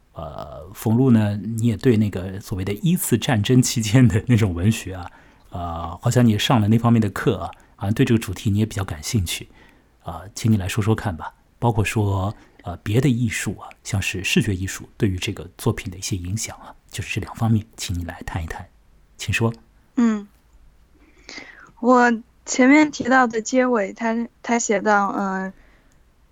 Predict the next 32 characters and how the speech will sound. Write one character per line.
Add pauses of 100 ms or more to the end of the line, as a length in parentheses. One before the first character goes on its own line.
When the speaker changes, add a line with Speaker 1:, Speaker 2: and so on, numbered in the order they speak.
(180)
Speaker 2:
飞
机
的
轰
鸣
声。 (840)
达
洛
维
夫
人
里
面
多
次
提
到
飞
机
飞
过
时
候
的
轰
鸣
声，
然
后
伴
随
着，